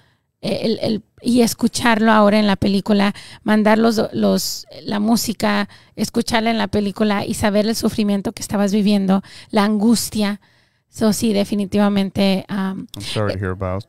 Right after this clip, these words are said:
Speaker 2: I didn't know. <laughs>
Speaker 1: Oh, ah,
Speaker 2: Ah, ok, perdón. <laughs>
Speaker 1: thank you.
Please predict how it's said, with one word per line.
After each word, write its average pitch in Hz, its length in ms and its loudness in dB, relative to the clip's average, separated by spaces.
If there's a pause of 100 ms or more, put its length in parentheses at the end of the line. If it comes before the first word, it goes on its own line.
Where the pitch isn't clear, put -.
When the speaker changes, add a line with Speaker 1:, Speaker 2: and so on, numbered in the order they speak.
Speaker 2:
I 92 120 -8
didn't 87 280 -10
know. 87 240 -10 (120)
<laughs> - 420 -12
Speaker 1:
Oh, 254 360 -10
ah, 254 280 -6
Speaker 2:
Ah, - 80 -18
ok, - 140 -14
perdón. - 140 -20 (260)
<laughs> 135 420 -16
Speaker 1:
thank 233 280 -4
you. 202 180 -2